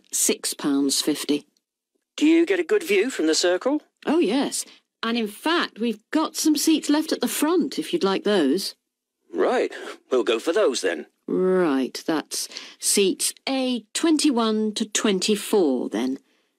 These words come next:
Speaker 1: They're very good seats.
Speaker 2: That sounds fine.
Speaker 1: So let's see, that comes to thirty-eight pounds altogether for the tickets.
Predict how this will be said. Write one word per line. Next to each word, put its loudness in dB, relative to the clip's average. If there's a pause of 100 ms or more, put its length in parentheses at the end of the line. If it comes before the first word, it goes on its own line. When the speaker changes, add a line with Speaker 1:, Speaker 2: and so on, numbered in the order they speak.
(100)
Speaker 1:
They're 2
very 2
good -2
seats. -2 (560)
Speaker 2:
That -4
sounds -2
fine. -2 (800)
Speaker 1:
So 0
let's 0
see, 2
that -2
comes -2
to 2
thirty-eight 0
pounds 0
altogether -2
for -8
the -2
tickets. -2